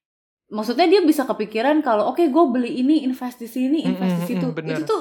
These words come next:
Speaker 1: jago gitu dan mempunyai
Speaker 2: Ya, ya
Speaker 1: misi bahwa
Speaker 2: terbukti dia bisa
Speaker 1: Iya kan?
Speaker 2: bikin Hera Palace, coy.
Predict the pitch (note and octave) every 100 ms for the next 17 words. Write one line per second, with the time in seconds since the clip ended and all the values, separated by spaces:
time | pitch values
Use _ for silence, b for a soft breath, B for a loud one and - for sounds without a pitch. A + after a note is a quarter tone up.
0 | - A3 C#4+ D4 C4 A3+ G3+ F#3 F#3 G3+
1 | G#3 G#3 G#3 F#3 G3+ G3+ G3+ D3 D#3 D3+
2 | F#3+ F#3+ G3 G3 - b b - F#3 G3
3 | G3 F3 E3+ F3+ F3+ G3 E3+ F3+ D#3 D3+
4 | D#3 D3 F3 F#3 - C3 B2+ C#3+